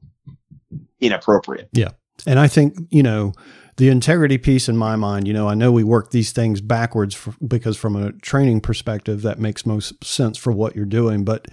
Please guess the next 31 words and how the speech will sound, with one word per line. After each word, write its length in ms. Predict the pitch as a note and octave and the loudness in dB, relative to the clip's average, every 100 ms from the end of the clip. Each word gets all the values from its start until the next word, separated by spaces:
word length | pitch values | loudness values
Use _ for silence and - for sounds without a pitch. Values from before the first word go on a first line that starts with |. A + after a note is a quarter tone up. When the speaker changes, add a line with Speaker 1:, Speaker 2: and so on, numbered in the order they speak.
| - _ _ - | -20 _ _ -4
Speaker 2:
it 180 | C#3+ C3 | 0 4
makes 300 | B2+ A#2+ D3 | 4 4 6
most 280 | C#3+ D3 - | 8 6 4
sense 300 | D#3 C3 - | 2 2 0
for 140 | C3 | 0
me 280 | G#2 D3+ C#3 | 6 8 8
that 240 | A2 A2 | 6 4
integrity 640 | A2 A2 B2+ B2 A#2 A2 G#2+ | 2 4 4 4 4 2 0
is 140 | F#2 - | -2 -4
actually, 800 | A#2 A#2 - A2+ G#2+ G2+ G2+ - | -4 -4 -6 -6 -6 -6 -8 -10
uh, 240 | G#2 F#2+ | -10 -6
the 140 | F#2+ G2+ | -6 -6
first 420 | - C3+ B2 - | 0 0 0 -2
in 180 | A2+ G#2+ | -2 0
line, 340 | A#2 A#2+ A2 | 0 2 0
because 380 | G#2+ - A2+ G#2 | 0 0 0 0
especially 880 | A2 - - D3+ - B2+ A#2+ A2+ G#2+ | -2 -2 0 0 0 -2 -2 -2 -2
in 240 | A#2 G#2+ | -2 -2
the, 200 | G#2 G#2 - C#3+ | -2 -6 -12 -12
uh, 120 | B2 | -6
defensive 560 | A2+ - C#3 C3 G#2+ | -4 0 2 2 -2
world, 400 | G#2 G2 F2+ F#2 - | -2 -2 -2 -6 -8
uh, 260 | G#2 F#2+ F2+ | -6 -6 -6
shooting, 560 | - D#3 B2 G2+ F#2 - | 2 4 6 2 -4 -8
uh, 220 | G#2 F#2 G2 | -8 -8 -2
using 440 | A2+ B2 A#2 G#2+ | 2 4 4 2
that 200 | G2+ G2 | 0 -2
potentially, 680 | A2+ B2 A2+ - A2 G2 F#2+ - - - - | -4 0 0 0 -2 -2 -4 -10 -20 -16 -6
uh, 180 | G2 G2 | -6 -2
deadly 400 | A#2 A#2 A2+ A2 | 2 4 4 2
tool, 640 | G2+ - D3+ B2+ G2+ G2 | 2 2 2 2 0 -2